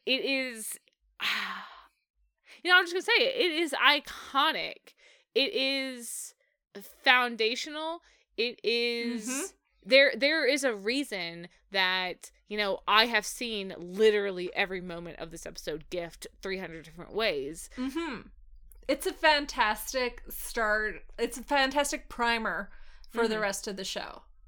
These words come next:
Speaker 2: I just am sad that I have a retroactive lens on top of it that I'm still fighting against. I'm like, "I don't wanna think of you." Like, the faster I can scrub certain things from my memory, the better and better this episode will become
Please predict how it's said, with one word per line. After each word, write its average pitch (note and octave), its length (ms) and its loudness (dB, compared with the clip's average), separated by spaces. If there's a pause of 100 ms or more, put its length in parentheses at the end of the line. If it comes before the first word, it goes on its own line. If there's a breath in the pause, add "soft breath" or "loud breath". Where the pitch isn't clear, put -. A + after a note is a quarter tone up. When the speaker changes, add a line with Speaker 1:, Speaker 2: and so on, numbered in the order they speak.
(840)
Speaker 2:
I A3+ 160 6
just C4 400 0
am A3 280 -2
sad A3 480 4
that A#3 100 -2
I G#3 140 2
have G3 460 0
a F#3+ 160 -4
retroactive F#3+ 880 -4
lens F#3 720 -8 (300)
on G3+ 200 -4
top G3 300 -6
of A#3 120 -4
it C#4+ 220 6
that G#3+ 100 -2
I'm F#3+ 140 -2
still G#3+ 260 -4
fighting G3 520 -4
against. - 480 -10 (100)
I'm G3 80 -8
like, F#3+ 220 -12
"I G3+ 80 -6 (100)
don't A3 180 -4
wanna F#3 220 -8
think E3+ 300 -14
of - 120 -14
you." D#3+ 280 -10
Like, F#3+ 220 -10
the G#3 200 -4
faster A3 560 4
I A#3+ 120 4
can A3+ 200 -12
scrub A3 640 -2 (500 loud breath)
certain A3+ 340 -2
things G#3 260 -6
from A3+ 180 -6
my G3 120 -2
memory, G#3 680 -6
the G#3+ 140 -10
better F#3+ 480 -4
and F#3+ 240 -8
better F3 280 -8
this F#3+ 200 -12
episode F3+ 460 -12
will F3+ 140 -8
become F#3+ 580 -6